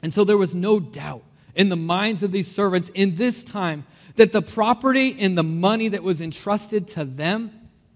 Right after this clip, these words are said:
wasn't theirs, but it was the master.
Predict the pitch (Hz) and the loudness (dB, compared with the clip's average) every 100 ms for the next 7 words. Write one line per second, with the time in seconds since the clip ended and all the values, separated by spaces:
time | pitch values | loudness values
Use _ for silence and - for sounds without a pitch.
0 | _ _ _ - 147 151 151 113 139 135 | _ _ _ -12 -10 -10 -12 -12 -10 -8
1 | 98 - - - _ _ - 143 139 131 | -12 -18 -20 -20 _ _ -10 -6 -6 -8
2 | 123 - _ _ - 127 123 123 107 - | -14 -16 _ _ -12 -10 -8 -10 -12 -18
3 | 87 | -20